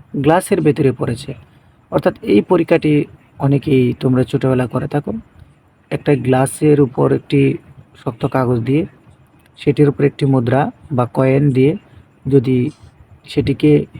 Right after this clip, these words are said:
দ্রুত গতিতে সেটিকে টান দেওয়া হয়, তাহলে দেখা যাচ্ছে কয়েনটি গ্লাসের মধ্যে পড়ে যায়।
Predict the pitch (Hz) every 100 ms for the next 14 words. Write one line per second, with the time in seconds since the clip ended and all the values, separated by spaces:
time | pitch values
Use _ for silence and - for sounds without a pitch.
0 | - _ - - _ - _ _ _ -
1 | _ _ _ _ - 135 120 175 156 160
2 | 147 139 131 131 143 135 117 110 - 143
3 | 131 127 123 127 156 226 _ _ 131 131
4 | 120 127 135 143 - - - 147 131 131
5 | 202 247 _ - 135 135 - 139 131 139
6 | 143 147 143